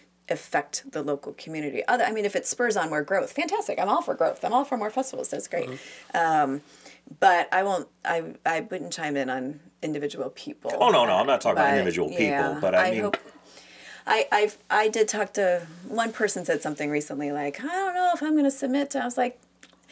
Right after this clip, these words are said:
Speaker 1: "If you knew the ins and outs of every festival,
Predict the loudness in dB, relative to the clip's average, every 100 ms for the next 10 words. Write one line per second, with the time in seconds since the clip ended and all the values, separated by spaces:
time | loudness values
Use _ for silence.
0 | -20 -20 -8 2 2 4 4 6 4 0
1 | -2 0 0 2 2 2 2 0 -2 -4
2 | -2 0 2